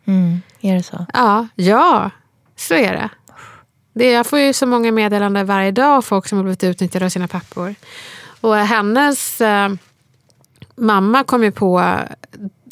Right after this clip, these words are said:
Speaker 2: hennes pappa då, då, att han, eh, eh, hade stånd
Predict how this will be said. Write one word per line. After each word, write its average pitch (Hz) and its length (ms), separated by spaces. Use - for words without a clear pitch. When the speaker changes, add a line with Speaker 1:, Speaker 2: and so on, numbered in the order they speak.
Speaker 2:
hennes 196 380
pappa 208 340
då, 175 120
då, 170 180
att 185 200
han, 180 420
eh, 170 240
eh, 196 920
hade 190 280
stånd 240 540